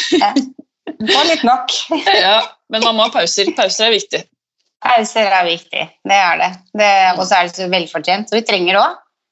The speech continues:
Speaker 1: For å være
Speaker 2: Mhm.
Speaker 1: kreative så trenger vi faktisk litt avbrekk og få andre impulser enn det vi får til hverdagen.
Speaker 2: Mhm.
Speaker 1: Så det, heia ferie, sier jeg bare.
Speaker 2: Enig.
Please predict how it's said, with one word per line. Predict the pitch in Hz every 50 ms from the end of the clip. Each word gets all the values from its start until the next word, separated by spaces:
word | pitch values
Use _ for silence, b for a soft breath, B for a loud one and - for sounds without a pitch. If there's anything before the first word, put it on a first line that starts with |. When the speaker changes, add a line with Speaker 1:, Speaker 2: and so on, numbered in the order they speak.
| _ _ -
Speaker 1:
For | - 220
å | 220 220
være | 214 202 202 202
Speaker 2:
Mhm. | 220
Speaker 1:
kreative | 185 175 165 170 190 185 202 233
så | 247 233 220
trenger | - - 147 151 151 160 156
vi | 190 254 294
faktisk | 254 240 220 208 196 196 -
litt | 196 185 175 185
avbrekk | 190 - 156 160 156 147 147 156 185 196 - -
og | 196
få | - 190 180 175 170 170 - 170
andre | 165 165 160 156 156 160
impulser | 151 165 165 156 - - 202 214 - -
enn | 185 170
det | 165 156 160 165
vi | 170
får | 165 165 165 156
til | 165 160
hverdagen. | 156 - - 151 170 220 208 _ _ _ _ _ _ _ _ _ -
Speaker 2:
Mhm. | 196 220 185 254 277
Speaker 1:
Så | 220 214 202 196
det, | 208 214 233 240 240 233 233 240 226 - -
heia | 196 196 208 220 240 240
ferie, | - 208 185 185 214 269 - - _ -
sier | - - 240
jeg | 220 208
bare. | 196 - 175 175 202 214 - - _ _ _ _ _ _ _ _ _ _ _ _ _ _ _ - - -
Speaker 2:
Enig. | 202 226 220 143 - 196 220